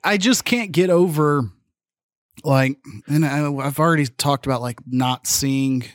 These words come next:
some of the middle part of the field, but you made the comment earlier, like, best not to look at the app on Sundays. I feel like that applies. I think most viewers, casual and whatnot, like, kinda live on the app Thursday, Friday,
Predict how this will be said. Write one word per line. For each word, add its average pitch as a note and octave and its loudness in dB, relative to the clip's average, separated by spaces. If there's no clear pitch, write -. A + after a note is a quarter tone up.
some - 0
of C#3+ 2
the C3+ 2
middle C#3 2
part D3 0
of C3+ -4
the A2+ -10
field, D#3+ 2
but C3 -4
you D3+ 2
made E3 2
the C#3+ -6
comment D3+ 2
earlier, C#3 0
like, A#2+ -6
best D3+ 2
not D#3 -4
to - -4
look C#3 -4
at A#2+ -10
the C3+ -2
app E3+ -2
on D3 0
Sundays. C#3 0
I B2 -6
feel B2+ -6
like A#2+ -8
that A#2 -8
applies. A2 -10
I A#2 -10
think A#2+ -6
most C3+ 0
viewers, B2 0
casual B2+ -2
and C3+ -2
whatnot, B2+ -4
like, C3 -4
kinda C#3 0
live C#3+ 0
on C#3 0
the C#3 -2
app C3 -4
Thursday, C#3 4
Friday, E3 2